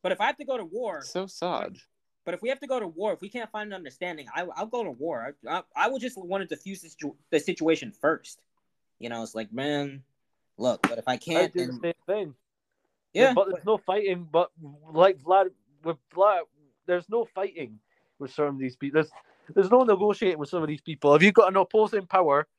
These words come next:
Speaker 3: people want to come to neg-, negotiations, but you got a big bad boy like called America trying to stop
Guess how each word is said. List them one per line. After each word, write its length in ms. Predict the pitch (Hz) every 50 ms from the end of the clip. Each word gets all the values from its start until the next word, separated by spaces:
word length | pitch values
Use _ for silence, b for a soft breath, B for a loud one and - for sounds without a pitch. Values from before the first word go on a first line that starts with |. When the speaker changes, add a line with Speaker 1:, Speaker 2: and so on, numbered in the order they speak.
| _ _ _ _ _ _ _ _
Speaker 3:
people 240 | - 294 - - 247
want 220 | 233 294 311 294
to 60 | - _
come 180 | - 220 202
to 60 | 170 165
neg-, 340 | 156 143 127 135 135 151 - -
negotiations, 580 | 151 147 151 - - 143 147 147 - 196 185
but 160 | - 180 185 190
you 60 | 180
got 160 | 208 190 175
a 20 |
big 220 | 156 220 214 185 156
bad 260 | 208 196 196 175 139
boy 220 | 165 175 180 180
like 180 | 170 170 175 _
called 220 | - 170 170 156
America 520 | 165 156 147 180 196 196 180 - - 135 120 -
trying 180 | 165 160 160
to 80 | 151 -
stop 240 | - - 196 196